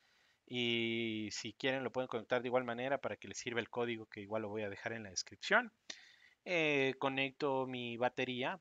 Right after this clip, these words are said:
para alimentar mi módulo puente H y también que se alimente el Arduino.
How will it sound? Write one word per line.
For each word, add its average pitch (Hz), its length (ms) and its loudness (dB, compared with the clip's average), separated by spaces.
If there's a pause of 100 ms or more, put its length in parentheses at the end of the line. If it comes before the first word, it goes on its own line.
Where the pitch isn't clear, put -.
para 117 200 0
alimentar 113 640 4 (400)
mi 120 320 -4
módulo 127 420 0
puente 131 380 2
H 127 260 2
y 156 120 -4
también 123 340 -2
que 120 140 -10
se - 120 -4
alimente 113 760 -4
el 113 100 0
Arduino. 95 560 0